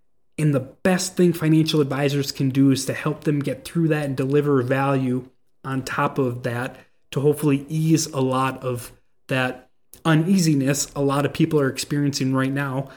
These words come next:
And the question you have to ask is, if I step back, is there value in any way being delivered to me to that advisor? Whether that's helping me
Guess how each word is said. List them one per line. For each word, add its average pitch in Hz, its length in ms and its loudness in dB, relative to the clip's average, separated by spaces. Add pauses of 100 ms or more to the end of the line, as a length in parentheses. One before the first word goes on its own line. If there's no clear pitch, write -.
(400)
And 147 80 0
the 143 60 2
question 175 380 2
you 175 100 4
have 170 160 0
to 156 80 0
ask 139 360 -2
is, 131 280 0
if - 140 -10
I 156 120 -2
step 175 380 -2
back, 151 300 -2 (100)
is 165 260 0
there 170 220 4
value 139 600 2
in 131 240 -2 (200)
any 196 260 4
way 165 500 2 (460)
being 160 180 6
delivered 147 420 4
to - 100 -4
me 147 220 2
to 147 300 -4
that 139 180 0
advisor? 127 420 -2
Whether 143 220 0
that's 147 180 -2
helping 156 280 0
me 143 240 0